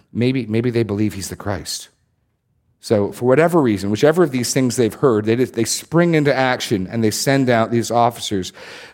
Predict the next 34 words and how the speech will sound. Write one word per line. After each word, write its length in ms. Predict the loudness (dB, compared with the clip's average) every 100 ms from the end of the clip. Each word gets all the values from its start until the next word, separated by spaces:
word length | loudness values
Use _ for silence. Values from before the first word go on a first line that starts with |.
| 2
They 180 | 4
will 320 | 6 4 2 -2 -8
seek 380 | -2 0 0
him. 360 | -2 0 0 -4 -12 -16 -4
I 80 |
mean, 120 | -4 -2 0
they 140 | 0
send 200 | 2 0
out 80 | 0
these 160 | 0 2
officers 340 | 0 -2 -8
to 120 | -2
arrest 220 | -2 -2
Jesus. 440 | -4 -4 -4 -10 -14 _ _ _ _ _ _ -4
And 360 | 0 0 -4 -16 -6
we'll 220 | 2 2
find 340 | 4 2 4
out 160 | 4 6
later 380 | 6 6 4 2
what 220 | 0 0
comes 360 | 0 2 2
of 160 | 0 -2
that 320 | -4 -6 -10 -20 _ _ _ _ _ _ _ _
in 60 | -4
a 60 |
week 200 | -2 -2
or 60 | -4
two. 240 | -6 -10 -10 _
<laughs> 640 | -20 -20 _ _ _ _
So 140 | -6 -2
they 120 | 0
get 140 | 0
sent 240 | -2 -2 -2
out. 240 | -4 -6